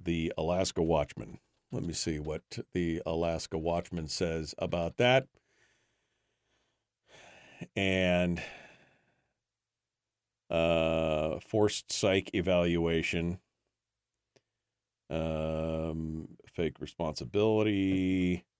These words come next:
Uh, drug. Uh, they also gave her antipsychotic drugs against her will.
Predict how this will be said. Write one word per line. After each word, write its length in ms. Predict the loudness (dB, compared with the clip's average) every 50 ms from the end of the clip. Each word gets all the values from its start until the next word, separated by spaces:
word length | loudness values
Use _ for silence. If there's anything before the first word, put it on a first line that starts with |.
| _ _ _ _ _ _ _ -6
Uh, 1500 | -4 -2 -2 -2 -2 -2 -2 -2 -2 -4 -4 -4 -4 -4 -6 -6 -6 -6 -6 -6 -6 -6 -6 -6 -6 -6 -6 -8 -8 -8
drug. 600 | -6 -2 -2 0 0 0 0 0 -2 -2 -4 -6 -8 -10 -12 _ _ _ _ _ _ _ _ _ _ _ _ _ _ _ _ _ _ _ _ _ _ _ _ _ _ _ _ _ _ _ _ _ _ _ _ _ _ _
Uh, 520 | -6 -4 -2 -2 -2 -2 -2 -2 -4 -6 -8 -10 -14 _ _ _ _ _ _ _ _ _ _ _ _ _ _ _ _ _ _ _ _ _ _ _ _ _ _ _ _ _ _ _
they 120 | 6 6 6
also 400 | 8 8 8 8 8 8 6 6
gave 320 | 8 8 8 8 8 8
her 160 | 6 4 4
antipsychotic 1160 | 4 2 2 2 2 4 4 4 4 4 4 4 2 2 2 0 2 4 4 6 4 4 0 0
drugs 380 | 4 6 6 6 6 4 0 -4
against 460 | -4 -2 0 0 0 0 -2 -4 -4
her 140 | -2 -2 0
will. 520 | 0 0 0 2 2 2 2 0 -4 -8